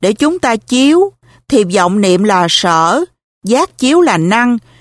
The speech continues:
chưa thuần thanh tịnh. Chiếu tức là dùng trí của mình để chiếu soi, dùng trí của mình để tỉnh giác. Còn dùng trí để chiếu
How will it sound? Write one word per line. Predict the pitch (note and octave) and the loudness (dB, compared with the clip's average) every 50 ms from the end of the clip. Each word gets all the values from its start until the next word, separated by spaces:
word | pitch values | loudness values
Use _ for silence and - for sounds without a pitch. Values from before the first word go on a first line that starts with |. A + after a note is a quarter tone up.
| _ _ _ _ | _ _ _ _
chưa | - C#4 D4 C#4+ C#4 C4+ C4+ | -2 0 2 2 2 0 0
thuần | - - B3+ G3+ F#3+ F3+ E3+ E3 D#3 | -2 0 0 2 2 2 0 0 -2
thanh | D#3 - B3+ B3+ A#3 B3 A3+ | -4 -4 -4 -2 -2 -4 -6
tịnh. | - - F3+ E3 D#3 D#3 E3 F3 F3 E3 - _ _ _ _ _ _ _ _ _ _ _ _ _ - | -4 -2 -2 0 0 0 -2 -2 -4 -6 -12 _ _ _ _ _ _ _ _ _ _ _ _ _ -2
Chiếu | B3 C4 C#4+ E4 F#4 G#4 G4+ - _ _ _ _ | 0 2 2 2 2 0 0 -4 _ _ _ _
tức | - F4+ F#4+ - | -4 -4 -2 0
là | C#4+ G#3+ | 0 0
dùng | G3 F3 G3 G3 F#3+ F3 E3+ E3 D#3 D#3 - _ _ _ | 0 0 0 0 2 0 0 0 -4 -6 -8 _ _ _
trí | - A#3 B3 C4+ D4+ E4+ G4 G#4 F#4+ _ | -2 0 2 2 4 4 4 2 0 _
của | - G3 G3+ C4+ | 0 0 0 2
mình | D4 C4+ G#3+ F3+ E3+ D#3+ | 2 0 0 0 0 0
để | E3+ F#3+ | 0 -2
chiếu | G#3+ - - B3+ C#4 E4 F4+ F4 | -2 -2 -2 0 2 2 2 0
soi, | - C#4+ B3+ A#3+ A#3+ A#3+ A#3+ A#3 G#3+ - _ _ - - - _ | 0 0 0 0 0 0 0 -2 -4 -8 _ _ -20 -20 -20 _
dùng | - G3 G3+ G3+ F#3 F3 | -2 0 0 2 0 0
trí | - A#3 C#4 F4 G4+ - | 0 2 2 2 2 2
của | B3 A3+ C4+ | 2 0 2
mình | C#4 A#3 F#3 E3 | 2 0 0 0
để | - - | -2 -2
tỉnh | - - E3+ - F3 B3 C#4+ | -2 -2 -4 -2 -2 -2 -2
giác. | B3 A#3+ B3+ C4 D4+ F#4 - _ _ _ _ _ _ _ _ _ _ _ _ _ _ _ - - - _ _ _ | 0 0 0 0 0 -2 -4 _ _ _ _ _ _ _ _ _ _ _ _ _ _ _ -20 -20 -20 _ _ _
Còn | A3 G#3+ G#3+ G#3+ G#3 G3+ G3 G3 F#3+ F#3+ | -2 0 0 0 0 0 0 0 0 2
dùng | G3+ G3+ G3 F3 F3+ E3+ | 2 0 0 0 -2 0
trí | G#3+ A3+ D4 F4 G4 | 0 2 2 2 2
để | G#3+ G3 G3+ | 2 0 -2
chiếu | - - C#4+ E4+ | 0 0 0 0